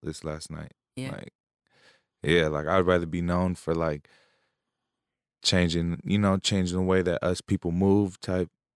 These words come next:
Speaker 1: you know, and my art. That's
Speaker 2: Yeah.
Speaker 1: really it, you know.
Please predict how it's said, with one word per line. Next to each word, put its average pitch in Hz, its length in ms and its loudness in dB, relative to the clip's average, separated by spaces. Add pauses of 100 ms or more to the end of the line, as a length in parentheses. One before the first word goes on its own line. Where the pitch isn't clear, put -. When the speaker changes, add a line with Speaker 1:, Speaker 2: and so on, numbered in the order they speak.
(120)
Speaker 1:
you 95 100 -2
know, 101 340 2
and 85 680 -2 (1200)
my 87 400 0
art. 104 240 4 (280)
That's 143 140 -6
Speaker 2:
Yeah. 143 340 2
Speaker 1:
really 139 120 0
it, 135 40 -8 (280)
you 71 60 -14
know. 76 200 -12